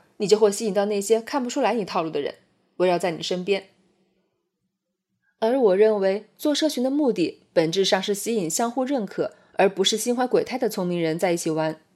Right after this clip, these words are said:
通过社群又能带动自己的进步。而我们的社会关系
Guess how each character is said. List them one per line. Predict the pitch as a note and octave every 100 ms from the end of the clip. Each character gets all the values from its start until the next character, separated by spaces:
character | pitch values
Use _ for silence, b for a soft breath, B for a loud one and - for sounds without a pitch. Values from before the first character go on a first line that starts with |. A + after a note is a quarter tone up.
| _ _ _ _ _ _ _ _ -
通 | B3
过 | B3 A#3+
社 | B3 A3
群 | G#3+ G#3 G3 -
又 | A3
能 | G3+
带 | A3
动 | G#3+
自 | A3 C4+
己 | -
的 | -
进 | G#3+ F3+
步。 | D#3+ - _ _ _ _ _ _ _ _ _ _ _ _ _ _ _ -
而 | F#3 G3+
我 | F3+
们 |
的 | F#3
社 | F#3+ G3+
会 | G3+
关 | G3+ A3
系 | A#3 F#3 -